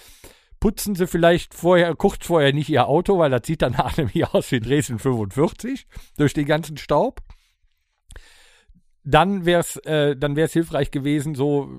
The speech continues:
Türen, Fenster alle geschlossen zu halten und vielleicht auch die Rollladen runterzumachen. Und da haben sie bitte vorher auch nicht die Fenster geputzt,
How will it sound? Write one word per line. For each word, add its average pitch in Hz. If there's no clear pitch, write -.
Türen, 160
Fenster 143
alle 143
geschlossen 147
zu 151
halten 151
und 165
vielleicht 170
auch 160
die 165
Rollladen 151
runterzumachen. 123
Und 143
da 143
haben 160
sie 151
bitte 156
vorher 160
auch 156
nicht 160
die 156
Fenster 185
geputzt, -